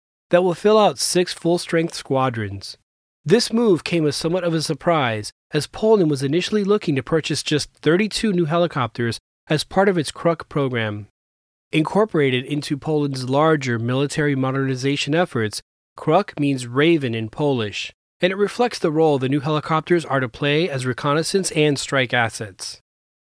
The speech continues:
Poland's current helicopter fleet consists mostly of Soviet-designed Mil M I twos and M I eight helicopters, which have been in service since the nineteen eighties.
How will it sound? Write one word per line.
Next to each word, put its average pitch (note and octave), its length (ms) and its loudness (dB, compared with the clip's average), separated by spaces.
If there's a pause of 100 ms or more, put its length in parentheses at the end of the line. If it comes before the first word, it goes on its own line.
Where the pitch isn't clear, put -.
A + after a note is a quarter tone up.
(400)
Poland's A3+ 400 2
current G3+ 300 0
helicopter E3+ 500 -2
fleet B2+ 280 -4
consists D3+ 520 -4
mostly F3+ 540 0
of D3 200 -4
Soviet-designed D#3 1040 0
Mil C#3+ 260 0 (240)
M D#3 180 2
I D#3 100 2
twos A3 440 0
and D3 140 0
M C3+ 120 0
I D3 140 0
eight E3 200 -2
helicopters, A#2 800 -4 (340)
which D#3+ 160 4
have D3+ 140 0
been E3 100 4
in F3 100 4
service F3 360 2
since - 220 -8
the B2 100 -8
nineteen C#3 380 0
eighties. A#2 600 -2